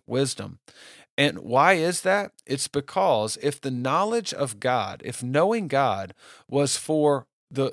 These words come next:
the worldly wise, okay, then it would be f-, it would be reserved for the elite, for the sophisticated, for the intellectual.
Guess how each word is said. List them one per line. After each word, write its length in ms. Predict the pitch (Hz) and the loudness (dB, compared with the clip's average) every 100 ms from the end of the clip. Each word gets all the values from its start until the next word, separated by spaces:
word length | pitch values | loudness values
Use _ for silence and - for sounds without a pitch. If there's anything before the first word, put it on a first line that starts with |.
| - | -4
the 340 | 123 123 120 - | -4 -4 -4 -10
worldly 880 | 104 131 185 196 139 117 107 107 _ _ _ | -4 2 4 2 0 -6 -6 -8 _ _ _
wise, 720 | 104 127 151 95 90 113 - - | -2 2 2 2 -2 -4 -6 -6
okay, 440 | 101 - 120 135 170 - - - - | -8 -2 0 0 -2 -12 -20 -20 -4
then 220 | 151 160 - | -2 0 0
it 160 | 185 | 0
would 180 | 160 131 | 0 -4
be 200 | 160 175 | -4 -4
f-, 200 | - - - | -6 -10 -6
it 80 | |
would 180 | 151 151 | -4 -4
be 160 | 143 156 | -4 -2
reserved 640 | 143 123 143 156 143 110 | -2 -2 0 2 2 0
for 240 | - 135 123 | -2 -2 -2
the 280 | 131 135 - | -2 -4 -4
elite, 520 | 117 107 151 120 - - | -6 -2 -4 -4 -8 -16
for 280 | - 170 | -2 0
the 180 | 123 123 | 0 -2
sophisticated, 1040 | 113 - 127 170 - - - 101 95 92 - - _ | -2 -4 -4 -4 -4 -8 -6 -6 -6 -12 -18 -20 _
for 300 | - 135 135 | -8 -2 0
the 180 | 127 - | 0 -4
intellectual. 840 | 151 175 139 139 - - 95 - | -2 0 2 0 -2 -6 -6 -8